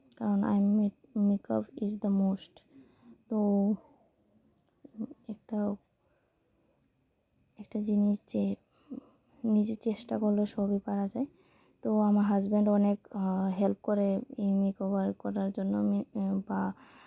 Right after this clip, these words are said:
আমি যে মেক-, মেকওভার করি, মেকআপ করি, উম, আমার হাজব্যান্ড অনেকই হেল্প করে। হেল্প করে না জানি এরকম না,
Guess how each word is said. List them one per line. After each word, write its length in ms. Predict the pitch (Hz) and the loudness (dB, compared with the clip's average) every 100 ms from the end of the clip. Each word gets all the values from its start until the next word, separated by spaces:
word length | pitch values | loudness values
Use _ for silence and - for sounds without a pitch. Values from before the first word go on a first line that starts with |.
| - | -6
আমি 220 | 214 214 | 0 2
যে 80 | 208 | 4
মেক-, 680 | 214 208 196 - _ - 220 | 4 2 0 -8 _ -8 0
মেকওভার 1200 | 202 202 190 _ - _ _ _ 208 196 196 196 | 2 2 -2 _ -20 _ _ _ -6 -2 -2 -2
করি, 300 | - 190 190 | -4 -2 0
মেকআপ 340 | 196 190 196 - | 0 -2 -6 -8
করি, 280 | - 196 208 _ - - _ - | -6 -4 -4 _ -20 -20 _ -6
উম, 380 | 202 196 190 190 - _ - | 0 2 2 -2 -8 _ -8
আমার 180 | 226 202 | -2 0
হাজব্যান্ড 400 | 202 202 202 208 | 2 0 0 0
অনেকই 500 | 214 202 196 226 233 - - - - - - - - | 2 2 0 0 2 2 2 2 -2 -4 -10 -14 -4
হেল্প 180 | 208 196 - | -4 -4 -8
করে। 280 | 220 208 247 _ _ _ _ _ _ - 214 196 202 | -8 -4 -6 _ _ _ _ _ _ -8 -6 -2 -2
হেল্প 140 | 196 | -2
করে 220 | - 202 196 | -2 0 2
না 160 | 202 | 2
জানি 280 | 208 202 208 | 0 0 0
এরকম 280 | 202 214 208 | -2 -4 -4
না, 200 | 208 | -4